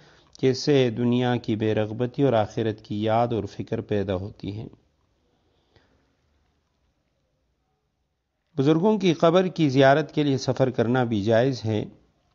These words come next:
जबकि कोई अक़ीदा और अमल वो खिलाफ़ शरा ना हो।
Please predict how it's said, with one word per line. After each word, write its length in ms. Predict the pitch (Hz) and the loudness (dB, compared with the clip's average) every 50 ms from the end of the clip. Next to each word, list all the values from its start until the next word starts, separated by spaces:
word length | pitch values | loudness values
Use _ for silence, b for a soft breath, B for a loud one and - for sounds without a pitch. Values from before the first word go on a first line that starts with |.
| _ - | _ -6
जबकि 360 | 120 117 127 127 - - 139 123 | -2 0 0 -2 0 -2 -2 0
कोई 320 | - 131 127 123 117 117 | 0 0 0 2 2 0
अक़ीदा 500 | 117 110 - - 120 120 117 127 123 127 | 0 -2 0 0 0 0 2 2 2 2
और 280 | - - 123 113 113 110 | 0 0 -2 0 0 0
अमल 420 | 104 98 101 107 110 117 123 120 | 0 0 0 -2 0 0 -2 -2
वो 240 | 117 113 113 113 110 | -4 -4 -4 -6 -6
खिलाफ़ 400 | - - 113 110 107 107 - 113 | -6 -4 -2 -2 -2 -2 -2 -6
शरा 460 | 107 101 - - 113 110 120 127 135 b b b b b b _ 120 | -8 -6 -6 -4 -2 -2 -2 -4 -6 b b b b b b _ -4
ना 160 | 113 113 107 | -2 -2 -2
हो। 320 | 101 95 92 - 156 170 | -2 -4 -6 -10 -14 -16